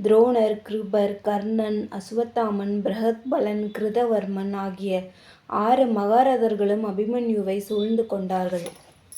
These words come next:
துரோணர் கர்ணனை நெருங்கி, "இவனுடைய கவசத்தை உடைக்க முடியாது. சரியாக குறிபார்த்து குதிரை கடிவாளங்களை அறுத்துவிடு. பின்புறத்திலிருந்து இவன் மேல் ஆயுத பிரயோகம் செய்" என்று சொன்னார்.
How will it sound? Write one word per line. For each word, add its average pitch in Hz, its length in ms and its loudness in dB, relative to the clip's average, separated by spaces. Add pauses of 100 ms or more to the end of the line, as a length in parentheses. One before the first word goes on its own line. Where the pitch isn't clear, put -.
(600)
துரோணர் 233 540 6
கர்ணனை 233 600 0
நெருங்கி, 208 580 0
"இவனுடைய 202 640 0
கவசத்தை 233 640 0
உடைக்க 214 440 0
முடியாது. 190 520 0 (300)
சரியாக 262 720 4
குறிபார்த்து 226 720 2
குதிரை 226 440 2
கடிவாளங்களை 208 880 2
அறுத்துவிடு. 202 720 0 (340)
பின்புறத்திலிருந்து 226 920 4
இவன் 202 380 0
மேல் 214 200 0
ஆயுத 208 400 0
பிரயோகம் 196 640 -2
செய்" 202 320 -2
என்று 190 260 -4
சொன்னார். 185 500 -6